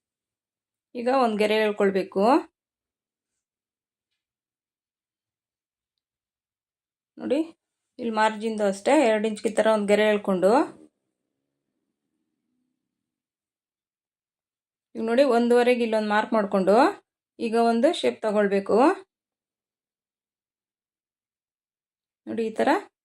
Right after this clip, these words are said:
ಒಂದು ಶೇಪ್ ತಗೊಳ್ಬೇಕು. ನೋಡಿ, ಕರೆಕ್ಟಾಗಿ ಬರುತ್ತೆ, ಏನು ರಿಂಕಲ್ಸ್ ಏನು ಬರಲ್ಲ. ನೋಡಿ, ಈ ಥರ ಅರ್ಧ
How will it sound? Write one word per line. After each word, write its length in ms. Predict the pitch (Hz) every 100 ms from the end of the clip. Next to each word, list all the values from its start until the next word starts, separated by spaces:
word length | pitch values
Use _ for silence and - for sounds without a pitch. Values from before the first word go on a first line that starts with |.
| _ _ _ _ _
ಒಂದು 120 | 226 214
ಶೇಪ್ 180 | 233 233
ತಗೊಳ್ಬೇಕು. 520 | 226 208 208 196 196 220 330 - _ _ _ _ _ _ _ _ _ _ _ _ _ _ _ _ _ _ _ _ _ _ _ _ _ _ _ _ _ _ _ _ _ _ _ _ _ _ _ _ _ _ _ _ _ -
ನೋಡಿ, 180 | 220 254
ಕರೆಕ್ಟಾಗಿ 460 | 240 226 220 - 254
ಬರುತ್ತೆ, 300 | 233 240 247 240 233
ಏನು 120 | 240 226
ರಿಂಕಲ್ಸ್ 380 | 220 226 226 226
ಏನು 120 | 214 202
ಬರಲ್ಲ. 240 | 202 196 196 254 311 _ _ _ _ _ _ _ _ _ _ _ _ _ _ _ _ _ _ _ _ _ _ _ _ _ _ _ _ _ _ _ _ _ _ _ _ _ _ _
ನೋಡಿ, 160 | 214 214
ಈ 40 | 208
ಥರ 80 | 220 294 403 _ _ _ _ _ _ _ _ _ 208
ಅರ್ಧ 180 | 202